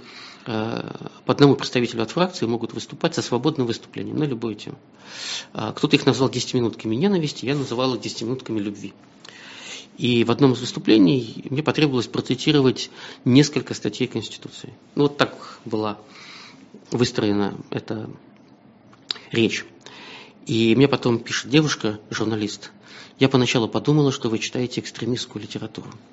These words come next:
А я читал вторую главу Российской Конституции «Права и свободы человека и гражданина».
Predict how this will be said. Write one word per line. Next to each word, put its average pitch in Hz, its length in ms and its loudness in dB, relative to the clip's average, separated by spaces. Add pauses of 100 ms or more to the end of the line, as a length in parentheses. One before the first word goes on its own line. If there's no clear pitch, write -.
(400)
А 139 80 0
я 131 120 10
читал 135 360 6
вторую 147 640 6
главу 120 440 0
Российской 143 480 -2
Конституции 127 680 -4
«Права 120 380 0
и 110 40 0
свободы 120 520 -2
человека 117 520 -2
и 113 40 -2
гражданина». 117 580 -6